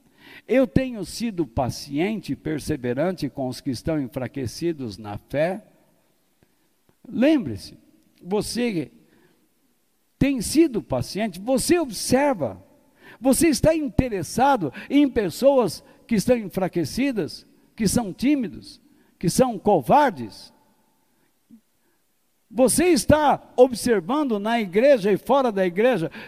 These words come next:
pessoas que precisam ser fortalecidas, edificadas,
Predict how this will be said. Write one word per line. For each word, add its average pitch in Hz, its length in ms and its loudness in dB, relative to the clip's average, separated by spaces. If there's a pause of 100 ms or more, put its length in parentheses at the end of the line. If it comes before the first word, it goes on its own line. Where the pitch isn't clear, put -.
(100)
pessoas 277 600 4
que 269 140 -2
precisam 247 840 0
ser 285 380 4 (300)
fortalecidas, 254 1040 2 (160)
edificadas, 294 1120 4